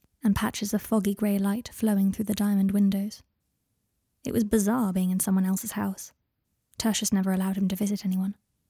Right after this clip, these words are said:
Potter still had Draco's hand. It was Draco's good one, thankfully. Draco stared at him, dizzy from the apparition,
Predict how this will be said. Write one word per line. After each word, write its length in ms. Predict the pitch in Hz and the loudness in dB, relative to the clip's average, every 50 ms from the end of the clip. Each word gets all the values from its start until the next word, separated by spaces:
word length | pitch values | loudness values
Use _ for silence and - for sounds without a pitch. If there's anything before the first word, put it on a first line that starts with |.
| _ _ _ _ _ _ _ _ _ _ _ _ _ _ _ _ _ _ _ _ _ _ _ _ _ _ _ _ _ _ _ _ _ _ _ _ _ _ _ - | _ _ _ _ _ _ _ _ _ _ _ _ _ _ _ _ _ _ _ _ _ _ _ _ _ _ _ _ _ _ _ _ _ _ _ _ _ _ _ -2
Potter 260 | - 226 - 214 196 | 0 0 0 0 -2
still 280 | - - - 226 220 | -2 0 0 0 2
had 120 | 208 208 202 | 2 0 0
Draco's 360 | - 202 202 - - 202 - | 0 0 0 0 -2 -4 -4
hand. 380 | - 220 214 202 196 202 208 - _ _ _ _ _ _ _ _ _ _ _ _ _ _ _ _ - | -2 0 0 2 0 0 -2 -6 _ _ _ _ _ _ _ _ _ _ _ _ _ _ _ _ 2
It 60 | 240 | 4
was 120 | 233 226 | 4 4
Draco's 340 | - 247 233 220 - 214 196 | 4 2 0 0 0 -2 -2
good 200 | - 262 - - | -2 -4 -4 -2
one, 220 | 190 180 180 180 - - | -2 -2 -2 -4 -6 -6
thankfully. 420 | - 185 190 - - 185 190 208 - _ _ _ _ _ _ _ _ _ _ _ _ _ _ _ _ _ | -6 -6 -4 -4 -4 -4 -4 -4 -6 _ _ _ _ _ _ _ _ _ _ _ _ _ _ _ _ _
Draco 300 | - 226 202 - - 185 | -2 -2 -2 0 -2 -6
stared 320 | - - - 220 214 208 - | -6 -4 -2 -2 -2 -2 -4
at 80 | - | -4
him, 160 | - 185 185 - _ _ _ _ - | -4 -4 -4 -6 _ _ _ _ -6
dizzy 360 | 220 - 220 226 214 190 180 | 0 2 2 2 2 0 -4
from 160 | - - 180 | -4 -2 -2
the 100 | 180 185 | 0 0
apparition, 500 | 190 214 - 190 190 202 - - 190 185 | 0 -2 -2 -2 -4 -4 -4 -4 -6 -6